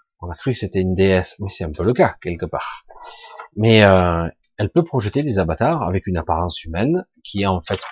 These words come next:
une chimère, mais, euh, en fait, pour pouvoir et communiquer et modifier des choses. Faut pas croire, hein. C'est pour ça que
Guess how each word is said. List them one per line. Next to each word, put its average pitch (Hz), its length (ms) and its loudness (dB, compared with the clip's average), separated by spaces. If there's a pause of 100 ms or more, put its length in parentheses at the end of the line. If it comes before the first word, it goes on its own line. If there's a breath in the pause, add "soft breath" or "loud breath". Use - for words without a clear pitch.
(680)
une 98 180 -2
chimère, 113 500 0
mais, 104 320 0
euh, 87 220 -2
en 82 40 -8
fait, 135 260 -2
pour 104 160 -4
pouvoir 107 360 2
et 175 140 6
communiquer 123 500 -2
et 165 180 4
modifier 123 520 0
des 92 120 -6
choses. - 480 -12 (1000)
Faut 120 80 -4
pas 139 120 6
croire, 90 460 4
hein. 147 200 -4 (100)
C'est - 180 -18
pour 110 140 -2
ça 165 120 4
que - 140 -10